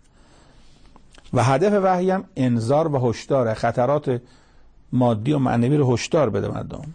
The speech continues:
و درمان غافل هم با هشدار. آدمی که غافله باید بهش هی زد، بهش خ-، خطر، خطر، بهش هی زد. تبلیغ باید روشن باشه، با زبان مردم باشه، عربی یا مبین باشه.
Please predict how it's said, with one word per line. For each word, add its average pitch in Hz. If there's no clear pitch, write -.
و 110
درمان 131
غافل 135
هم 139
با 117
هشدار. 110
آدمی 113
که 120
غافله 123
باید 147
بهش 143
هی 127
زد، 101
بهش -
خ-، -
خطر، 127
خطر، 117
بهش 113
هی 117
زد. 139
تبلیغ 147
باید 147
روشن 123
باشه، 151
با 113
زبان 113
مردم 107
باشه، -
عربی 104
یا 104
مبین 107
باشه. -